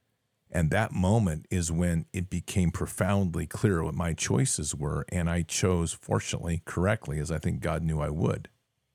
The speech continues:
But I still was given a choice. What happened in Lahaina is horrific, horrific. I can't even process in, what that would be like to have everything stripped from you and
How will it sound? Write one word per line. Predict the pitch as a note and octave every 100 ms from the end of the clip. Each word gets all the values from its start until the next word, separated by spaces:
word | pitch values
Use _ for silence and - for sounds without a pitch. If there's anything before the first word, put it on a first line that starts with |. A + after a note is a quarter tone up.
| _ _ -
But | E2+
I | D#2+
still | - - D#2
was | C#3 E2+
given | - D#2 F#2
a |
choice. | - - C3 - - _ _ _ _ _ _ _ _ _ _ _ _ _ _ _ _ _ _ _ _ _ _ _ _
What | G2+ C#3+
happened | D3 C#3 A2
in | G2+
Lahaina | E2+ G#2+ C3 E2
is | -
horrific, | G#2 F#2+ - - -
horrific. | G#2 A2 - - - _ _ _ _ _ _
I | F#2+
can't | G#2 - C3 - - _ _ _ _ _ _ _ _ _ -
even | A2+ G#2+ E2+
process | G#2+ A2 A#2+ - E2+ E2 -
in, | - F#2 E2 -
what | G2 F#2 F2+
that | F2+
would | E2+ D#2
be | G2+
like | F#2+ E2+ D#2+ - _ -
to | G2
have | F#2 F#2 E2+ -
everything | G#2+ C3 C#3 A2+ G2+
stripped | - - F2+
from | - F2
you | E2+ -
and | G#2 A#2 A#2 G2+